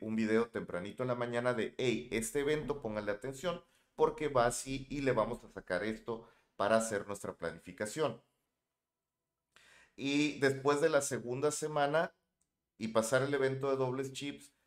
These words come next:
entonces estas actualizaciones, va a seguir esta serie desde cero, pero ya solamente van a ser actualizaciones semanales para llevar un control. Yo les voy a servir de medida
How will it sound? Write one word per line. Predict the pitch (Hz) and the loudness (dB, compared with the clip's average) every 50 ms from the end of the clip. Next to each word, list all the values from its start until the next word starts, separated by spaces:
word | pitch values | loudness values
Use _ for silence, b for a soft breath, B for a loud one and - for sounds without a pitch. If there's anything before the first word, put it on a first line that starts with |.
| _ _ - | _ _ -4
entonces | - 113 117 113 131 127 123 123 - - 127 120 - - - | -4 -2 -2 2 2 2 2 2 0 -2 -2 -2 -2 -6 -2
estas | 135 156 147 - 190 180 - 175 | 0 0 0 2 0 0 0 0
actualizaciones, | 170 - 165 151 151 143 - 143 143 143 143 143 143 139 | -2 -2 -4 -4 -4 -4 -6 -6 -6 -6 -6 -6 -6 -2
va | 135 147 151 | 2 4 2
a | 175 | 2
seguir | 175 - 196 190 156 156 151 - - | 2 -2 -8 -8 -8 -8 -8 -8 -4
esta | - 147 - - 156 156 | -6 -6 -4 -4 -6 -6
serie | - 147 143 135 139 135 135 | -6 -6 -6 -4 -2 -2 -2
desde | 131 131 123 | -2 -2 -6
cero, | 120 - - 113 113 113 110 - | -8 -4 -4 -4 -4 -4 -6 -6
pero | - 110 113 | -4 -4 -2
ya | 110 127 131 131 | 0 -2 -2 -2
solamente | 131 135 135 123 120 110 110 110 120 | -4 -4 -4 -2 -2 -4 -4 -4 -2
van | 113 110 107 | 0 0 0
a | 113 110 | -2 -4
ser | - 113 110 | -6 -4 -6
actualizaciones | 110 110 - 117 107 101 - - 101 - - 104 107 107 107 | -6 -4 -6 -8 -8 -8 -10 -14 -14 -10 -10 -8 -8 -8 -6
semanales | - 110 110 120 120 120 110 104 113 123 117 - - B B B B B B B B B - | -6 -4 -4 -2 0 0 0 0 0 -4 -8 -10 -16 B B B B B B B B B 2
para | - 139 151 170 165 | 4 6 6 6 4
llevar | 160 156 143 139 139 147 | 2 2 4 6 6 4
un | 147 156 | 2 -4
control. | 147 - 139 135 135 131 131 127 127 127 127 127 127 123 110 | -2 0 0 0 0 -2 -2 0 0 0 0 -2 -6 -10 -2
Yo | 110 123 131 | 2 2 2
les | 151 160 147 | 2 2 0
voy | 147 143 147 | 0 0 0
a | 143 | 0
servir | 143 - 135 123 123 127 127 123 127 | 0 -2 -6 -4 -4 -4 -4 -4 -2
de | 123 127 | -4 -2
medida | 127 131 127 120 120 113 110 123 117 - - | -2 -4 -4 -4 -4 -2 0 0 0 0 -2